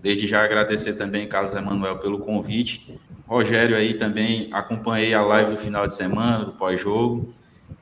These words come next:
Enfim, é um prazer imenso estar com vocês. É, a, a pandemia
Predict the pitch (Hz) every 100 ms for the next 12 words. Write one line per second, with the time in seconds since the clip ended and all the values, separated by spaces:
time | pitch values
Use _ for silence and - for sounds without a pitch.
0 | - 147 147 131 101 90 95 120 127 123
1 | 123 139 139 127 127 127 117 117 120 117
2 | 117 117 117 127 131 127 - - _ -
3 | - 98 101 104 104 101 101 98 - -
4 | 87 95 95 - 101 - 113 113 113 107
5 | 117 120 113 98 80 -